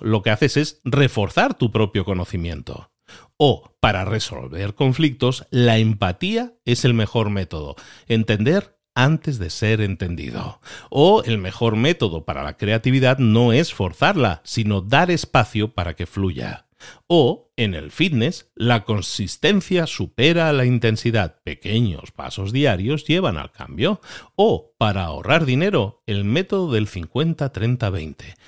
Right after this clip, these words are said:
Cincuenta neces-, cincuenta por ciento de necesidades, treinta por ciento de deseos, veinte por ciento de ahorro. Y como este, un montón de,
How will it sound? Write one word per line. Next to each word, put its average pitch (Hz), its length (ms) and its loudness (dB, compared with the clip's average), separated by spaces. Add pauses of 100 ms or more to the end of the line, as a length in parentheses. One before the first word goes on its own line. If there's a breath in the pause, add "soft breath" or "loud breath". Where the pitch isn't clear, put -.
(420 soft breath)
Cincuenta 120 460 0
neces-, 104 440 -4
cincuenta 143 400 2
por 139 120 0
ciento 123 220 0
de 113 60 2
necesidades, 123 1000 0
treinta 135 380 0
por 107 100 0
ciento 101 340 0
de 80 80 -6
deseos, 135 680 0 (140)
veinte 120 320 -2
por - 140 -12
ciento 98 580 -6 (180)
de 87 100 -6
ahorro. 67 500 -8 (540 loud breath)
Y 156 180 -8
como 185 260 6
este, 131 260 0
un 143 140 4
montón 123 440 2
de, 85 380 -6